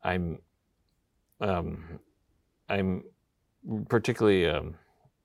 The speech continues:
appreciative of the, uh, from those who have written works, and particularly synthetic works, that, um,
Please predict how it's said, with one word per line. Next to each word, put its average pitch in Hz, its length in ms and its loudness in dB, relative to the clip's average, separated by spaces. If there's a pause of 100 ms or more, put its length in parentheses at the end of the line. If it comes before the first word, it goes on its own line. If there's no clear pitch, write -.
appreciative 95 420 -2
of 82 40 -6
the, 90 220 0
uh, 87 180 -2
from 92 180 -6
those 95 280 0
who 95 100 -2
have 87 120 -2 (140)
written 87 520 -6 (380)
works, 95 500 -2 (600)
and 92 300 -4 (380)
particularly 95 320 0
synthetic 90 500 -2
works, 82 320 -6
that, 82 180 -4
um, 73 240 -6